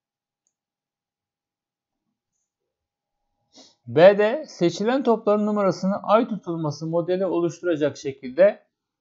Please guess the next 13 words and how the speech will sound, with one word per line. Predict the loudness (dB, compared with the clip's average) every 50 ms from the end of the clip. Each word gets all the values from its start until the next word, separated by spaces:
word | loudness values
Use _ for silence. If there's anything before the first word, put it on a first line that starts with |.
| _ _ _
sıralayınız. | -10 -4 2 2 4 4 4 2 0 0 2
Evet, | 4 4 4 4 2 -2
ay | 4 4 4 4 2
tutulması | -6 -12 -8 -8 -4 -4 -4 -2 -2 -2
olması | -2 -2 -4 -6 -8 -8
için | -6 -4
arkadaşlar | -4 -4 -4 -4 -4 -4 -4 -2 -2 -2 -2 -2 -4 _ _ _ _ _ _ _ _ _ _ -4
en | -2 0 0 2
başta | 2 2 2 2 -2 -4 -6 -6 -6 -14 _ _ _ _ _ -18
güneşimiz | -14 -10 -6 -4 -4 -4 -4 -6 -8 -8 -6 -4 -2
olacak. | 0 0 0 0 0 0 -2 -2 -4 -12 _ _ _ _ _ _ _ _ _ _ _ _ _ _ _ _ _ _ _ _ _ _ _ _ _ _ _ _ _ _ _ _ _ _ _ _ _ _ _ -20
Güneşten | -14 -8 -6 -2 -2 -2 -2 -2 -4 -4 -4 -4
sonra | -4 -2 -2 0 0 2 2 0 0 0 -4 -10 _